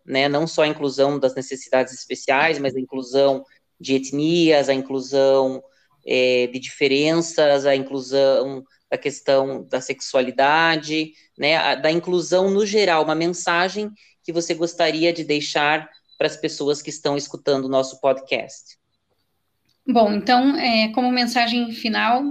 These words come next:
Speaker 2: eu vou, é, falar o lema da inclusão, que tem sido usado por mais de vinte anos pra mover-, pra promover o direito da pessoa com deficiência,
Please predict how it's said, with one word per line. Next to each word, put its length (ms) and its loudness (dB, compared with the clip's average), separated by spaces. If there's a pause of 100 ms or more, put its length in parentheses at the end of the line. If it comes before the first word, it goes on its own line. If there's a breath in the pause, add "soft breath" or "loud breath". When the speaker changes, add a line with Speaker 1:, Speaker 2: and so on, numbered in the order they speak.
(160)
Speaker 2:
eu 200 -2
vou, 720 -4 (100)
é, 600 -2 (300)
falar 480 0
o 60 0
lema 340 2
da 100 2
inclusão, 680 -2 (420 loud breath)
que 140 -6
tem 180 -2
sido 260 -2
usado 400 0
por 100 -8
mais 220 0
de 80 -4
vinte 340 -4
anos 380 -2
pra 160 -6
mover-, 480 -4
pra 160 2
promover 500 2
o 60 0
direito 260 -2
da 100 -2
pessoa 280 -6
com 140 -6
deficiência, 800 -4